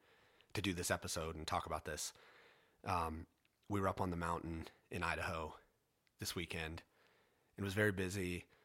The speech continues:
I-, it's one of the last weekends before it closes, even though the, <clears throat> there's a lot of snow. And, uh, it, my, my kids were in lessons. I had finished a lesson and was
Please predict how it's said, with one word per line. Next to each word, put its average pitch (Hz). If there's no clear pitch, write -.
I-, 95
it's 82
one 101
of 98
the 90
last 90
weekends 85
before 90
it 76
closes, 90
even 92
though 90
the, 143
<clears throat> -
there's 85
a 87
lot 80
of 78
snow. 90
And, 92
uh, 73
it, -
my, 98
my 101
kids 98
were 98
in 95
lessons. 82
I 87
had 90
finished -
a 107
lesson 92
and 95
was -